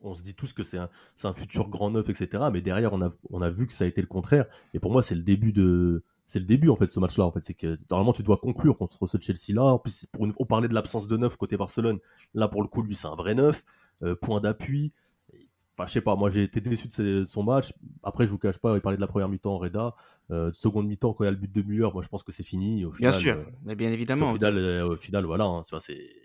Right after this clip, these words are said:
Speaker 1: Drogba, euh, encore un... encore un événement surnaturel, euh, côté de Chelsea, incroyable.
Speaker 2: Tout s'est joué en, en fin de match. À Müller qui crucifie d'une tête, euh, à rebond. Très beau but d'ailleurs. Euh,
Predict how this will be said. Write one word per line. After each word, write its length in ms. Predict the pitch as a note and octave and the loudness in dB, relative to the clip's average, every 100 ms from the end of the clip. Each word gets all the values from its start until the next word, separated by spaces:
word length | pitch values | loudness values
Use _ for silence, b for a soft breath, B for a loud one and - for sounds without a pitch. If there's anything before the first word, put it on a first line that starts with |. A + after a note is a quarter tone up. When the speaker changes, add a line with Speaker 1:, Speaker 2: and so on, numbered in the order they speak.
| A#1 A#1 - | -20 -20 -18
Speaker 1:
Drogba, 640 | - F#2 F2+ G2+ F#2+ E2 D#2+ | -8 -8 0 2 2 -2 -6
euh, 60 | E2 _ | -14 _
encore 320 | - - F2+ | -20 -6 -4
un... 160 | E2 D#2+ F#2+ | -4 -6 -4
encore 200 | G#2 F#2 | -2 -2
un 100 | F#2 | -4
événement 380 | F2+ F2 F2+ F#2+ | -6 -6 -6 -6
surnaturel, 600 | - F2 - F2 F#2 E2+ | -6 -10 -6 0 0 0
euh, 120 | D#2 - _ _ _ | -10 -18 _ _ _
côté 200 | F#2+ F#2 | -6 -6
de 60 | |
Chelsea, 460 | - F2 - G2+ E2 | -8 -8 -6 -6 -6
incroyable. 380 | F2 - F#2+ F#2+ - _ - | -8 -2 -2 -2 -10 _ -4
Speaker 2:
Tout 100 | C#3 | 0
s'est 160 | C3 | 0
joué 160 | A#2+ B2+ | 2 2
en, 160 | A#2+ A2+ | 2 2
en 100 | A2+ | -2
fin 180 | A2 A2+ | -2 0
de 60 | |
match. 300 | A#2 B2+ - | 2 2 0
À 80 | A2 | -2
Müller 320 | A2+ A#2+ B2+ A#2 | 0 2 2 0
qui 100 | - | -6
crucifie 480 | G2+ A#2 - A2+ B2 | -10 -8 -8 -4 -6
d'une 220 | A2+ A2+ | -2 -4
tête, 280 | A2 B2 - | -2 -6 -4
euh, 360 | A2+ A2 G#2+ G#2+ | -4 -4 -6 -6
à 100 | A2 | -4
rebond. 240 | A2 A#2 | -2 -2
Très 160 | - D#3+ | -2 -2
beau 140 | C3 | 0
but 240 | A#2+ C3 | 0 -2
d'ailleurs. 340 | G#2+ A2 A2 A2 | 2 2 4 0
Euh, 460 | G#2 G2+ G2 F#2+ | -2 -2 -2 -2